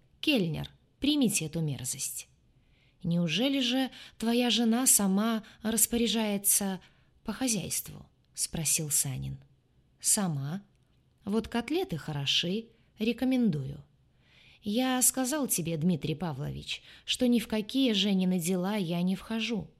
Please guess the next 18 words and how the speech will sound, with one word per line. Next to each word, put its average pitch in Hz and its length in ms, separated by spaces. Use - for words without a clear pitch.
И 196 320
теперь 220 460
тебе 208 460
тоже 196 420
повторяю». 139 720
Полозов 175 480
продолжал 151 640
чавкать. - 640
«Хм, 175 260
но 196 360
как 240 300
я 254 100
с - 120
ней 254 140
переговорить 262 640
могу, 139 400
Ипполит 262 480
Сидорыч?» 131 640